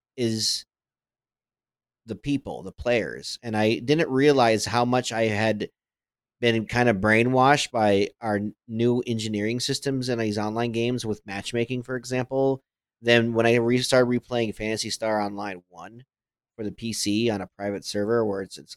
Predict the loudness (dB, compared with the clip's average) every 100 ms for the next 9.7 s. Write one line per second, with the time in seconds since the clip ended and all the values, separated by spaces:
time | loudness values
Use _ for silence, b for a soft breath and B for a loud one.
0 | _ -4 -2 -2 -2 -4 -4 -8 -10 -8
1 | -8 -10 -12 -12 -10 -6 -4 -4 -6 -8
2 | -8 -6 -6 -8 -12 -14 -14 -12 -10 -10
3 | -10 -14 _ _ _ _ 0 2 2 0
4 | 0 2 2 2 0 2 0 2 2 0
5 | -6 -10 -10 -10 -10 -14 -14 _ _ -8
6 | -6 -2 0 2 2 0 -2 -2 -2 -2
7 | -6 -18 -20 _ -8 -8 -8 -18 -18 -16
8 | -20 -20 _ _ _ _ _ _ _ _
9 | _ _ _ _ -4 -2